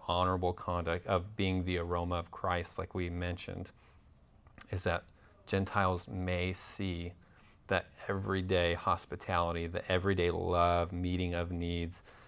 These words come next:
the, the drastic change of a selfish man made selfless through the work of Christ. As they see that in regular ways,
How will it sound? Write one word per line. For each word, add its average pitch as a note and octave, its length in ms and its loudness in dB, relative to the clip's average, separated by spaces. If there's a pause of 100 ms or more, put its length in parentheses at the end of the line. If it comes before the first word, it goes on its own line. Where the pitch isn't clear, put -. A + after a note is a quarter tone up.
(240)
the, F2 420 -2 (300)
the F2 80 -4 (180)
drastic F#2 560 6
change F#2 680 0
of E2+ 220 2
a E2+ 160 0
selfish - 640 0
man G#2 420 2 (440)
made F2+ 280 0
selfless F2+ 640 0
through F#2 240 -4
the F2 80 -2
work E2+ 240 -2
of - 100 -10
Christ. F2 400 -2
As F2 180 0
they F2 140 0
see C#3 300 0
that F#2 240 6
in F2+ 240 -2
regular F#2 440 4
ways, F2 460 -4